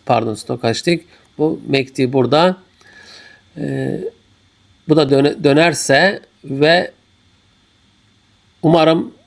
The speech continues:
yükselişini başlar. Şurada bakın bir gap seviyesi vardı. Şurası ve burayı kapattı. Bakalım nasıl devam edecek? Birlikte göreceğiz arkadaşlar. Cuma günü güzel bir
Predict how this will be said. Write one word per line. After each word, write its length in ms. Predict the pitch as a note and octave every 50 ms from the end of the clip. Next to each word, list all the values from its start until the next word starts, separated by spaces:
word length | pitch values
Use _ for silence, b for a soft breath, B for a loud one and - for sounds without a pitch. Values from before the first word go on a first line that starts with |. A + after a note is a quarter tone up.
| _ _ _ -
yükselişini 640 | D#3+ C#3+ B2+ - - D3 C#3+ C3 - C#3 C3+ C3 B2 A#2 - - - _ _ _ _ _ _ _ _ _ _ _ _ _ _ _ _ _ _ _ _ _ -
başlar. 560 | C#3 C#3+ B2+ B2 - - D3+ D#3+ F3+ F#3 F3
Şurada 380 | - - - E3+ D#3 E3 D#3+ D#3
bakın 360 | D#3+ - - F#3 G3 F#3 D#3+
bir 100 | D#3 C3
gap 260 | - D#3 D#3 - -
seviyesi 500 | - D#3 C3 B2+ C3 B2+ A#2+ A#2+ - B2
vardı. 520 | A#2 A#2 A#2 A2+ A2+ B2 E3+ F#3+ G3+ G3+ B B B B B B B B
Şurası 680 | - - C3+ C3+ C3 B2 - - E3 E3+ G3 G#3+ G3 B B B B B B
ve 120 | C3 B2+ C#3
burayı 280 | D#3+ D#3 D#3 D#3+ D#3
kapattı. 840 | - - D#3 - - D3 C3+ - _ - E3+ F3+ G#3 A3+ A#3+ G4+ - _ b b b b b b b b b b b b _ _ _ _ _ _ _ _ _ _ _ _ _ _ _ _ _ _ _ _ _ _
Bakalım 520 | - - - F3+ D#3+ C3+ A2+ A#2+ - - D#3
nasıl 280 | E3 C#3 - D#3+ C#3
devam 260 | B2+ C3+ C3 C3 B2+ B2
edecek? 420 | A#2+ B2+ B2+ F#3 F#3 F#3 - E3
Birlikte 400 | E3+ D3 C3+ C3 A#2 - - E3
göreceğiz 380 | D3+ D#3 C#3+ C#3 B2 C3 A#2 A#2
arkadaşlar. 600 | A2+ G#2 - A2+ A2+ A2 G2 - - A2+ A#2+ B2+
Cuma 300 | D#3 D#3+ F3 E3+ D#3 C#3+
günü 380 | B2 C3+ D3+ F3+ F#3+ F#3+ - -
güzel 460 | - C3 C3 C#3 D#3+ D3+ D3 B2+ A#2+
bir 200 | D#3+ F3 F3 F#3+